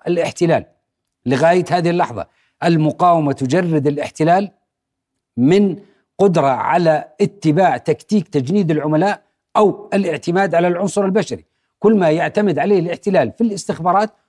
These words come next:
هو على عنصر ال-، ال-، التكنولوجيا، طائرات الكود كابتر أو الهرمس تسعمية، وهذا النموذج أبدأ منذ بداية العملية العسكرية غير مجدي أمام الاحتلال، وفرض ما تكلمنا عليه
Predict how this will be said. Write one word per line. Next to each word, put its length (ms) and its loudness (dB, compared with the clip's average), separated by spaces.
هو 100 4
على 140 4
عنصر 300 -2
ال-، 340 -4
ال-، 160 -6
التكنولوجيا، 880 -2
طائرات 340 2
الكود 300 -2
كابتر 420 0
أو 180 2
الهرمس 400 -2
تسعمية، 500 -2
وهذا 680 0
النموذج 600 0
أبدأ 560 0
منذ 360 2
بداية 320 0
العملية 200 -4
العسكرية 540 -2
غير 480 0
مجدي 400 -2
أمام 200 -4
الاحتلال، 480 -4
وفرض 440 2
ما 200 0
تكلمنا 560 0
عليه 280 -4